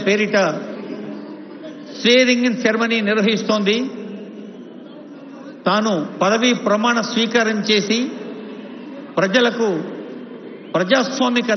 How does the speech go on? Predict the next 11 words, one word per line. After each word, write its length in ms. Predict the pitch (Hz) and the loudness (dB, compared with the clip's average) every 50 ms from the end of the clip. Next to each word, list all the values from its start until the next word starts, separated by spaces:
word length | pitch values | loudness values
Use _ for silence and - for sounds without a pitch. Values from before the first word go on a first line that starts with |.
| - - | 2 2
తెలంగాణ 440 | 196 220 233 233 226 233 226 220 226 220 214 196 - | 2 2 2 2 2 2 2 2 2 0 0 0 0
ప్రజలందరకు 760 | - 202 202 202 220 208 202 214 226 247 240 233 - 240 226 208 180 156 - - - - - - - - - - - - - - - - - - - - - - - - - - - - - - - - - - - - - - 131 131 147 | 0 0 2 2 2 2 2 2 4 4 2 2 2 0 0 0 0 -2 -4 -6 -10 -10 -12 -12 -12 -14 -14 -14 -12 -12 -12 -14 -14 -16 -16 -16 -18 -18 -18 -18 -18 -18 -18 -18 -20 -18 -18 -16 -16 -16 -16 -16 -16 -16 -12 -8 -4 -2 0
రాష్ట్ర 340 | 185 214 233 - - - 226 - - | 0 0 0 -2 -2 -2 -2 0 0
ప్రభుత్వం 380 | 208 214 226 233 - 240 226 208 | -2 0 -2 -2 0 0 0 0
అందించాల్సిన 640 | 196 202 220 220 196 - 220 214 202 - - 208 196 190 185 | 2 0 0 0 0 0 0 0 0 0 -2 0 0 0 0
అభివృద్ధి 340 | 175 190 233 220 196 247 226 185 196 | 0 0 -2 0 0 0 0 0 0
సంక్షేమ 420 | 202 202 202 - - 240 220 208 196 - 156 | -2 -4 -4 -2 -2 -2 0 0 -2 -2 0
ఫలాల్ని 460 | 185 196 202 214 214 208 202 196 175 143 135 - - - - - - - - - - - - - - 277 302 294 277 - - - - - 254 - - - - 277 - - - - - - - - - - - - - - - 165 | 0 2 2 2 2 0 0 -2 -2 -2 -4 -6 -10 -12 -14 -14 -14 -14 -16 -16 -16 -18 -18 -18 -16 -16 -16 -16 -16 -18 -18 -18 -18 -18 -18 -18 -18 -18 -18 -18 -18 -18 -18 -20 -20 -20 -20 -20 -20 -20 -20 -20 -18 -2 -2 -2
ఒక 100 | 165 - 196 165 139 131 - - - - - - - - - | 2 2 0 0 0 -4 -6 -10 -12 -12 -14 -14 -14 -6 -2
సాహసంతో, 680 | - 196 214 220 226 240 - 233 233 208 175 - 196 196 208 214 208 160 143 | 0 2 2 2 2 0 0 0 -2 -2 0 0 2 2 2 0 -2 0 0
ధైర్యంతో, 540 | 156 185 226 220 214 220 202 180 165 185 | 2 2 2 2 0 0 0 0 0 0